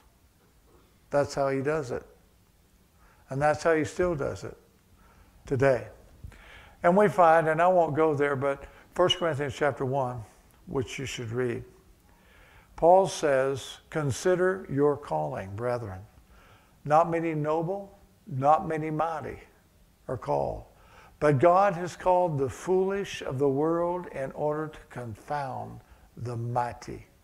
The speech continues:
Now, Paul, you could say, was mighty because he was a great teacher, surpassing all of his contemporaries.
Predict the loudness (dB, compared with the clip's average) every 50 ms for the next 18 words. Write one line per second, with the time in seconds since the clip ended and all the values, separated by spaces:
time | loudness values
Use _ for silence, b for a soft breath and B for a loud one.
0 | _ _ _ _ _ _ _ _ _ _ _ -20 b b b b b b b b
1 | b b b b b b b b b b _ _ _ _ _ _ _ _ _ _
2 | _ _ -20 -20 -20 _ _ _ -2 0 0 0 0 -2 -2 0 2 4 4 4
3 | 4 4 2 -2 -2 -2 -4 -6 -6 -2 0 2 4 4 2 2 0 -2 -2 -2
4 | -4 -6 -10 -16 -20 _ _ _ _ _ _ _ _ _ -2 4 6 6 8 8
5 | 6 6 4 2 2 -2 -2 -2 -2 -2 -4 -4 -4 -4 -2 -2 -2 -4 -4 -4
6 | -6 -6 -8 -12 -18 b b b b b b b b b b b b b b _
7 | _ -2 0 2 4 4 4 4 2 -2 -2 0 0 0 0 0 -2 -2 -2 -4
8 | -6 -14 -12 -6 -6 -4 0 2 2 2 2 2 -2 -6 -4 -2 0 0 0 0
9 | 0 -2 -4 -6 -6 -8 -8 -4 -2 -2 -4 -2 -4 -4 -2 -2 -2 -4 -6 -8
10 | -10 -14 -20 -20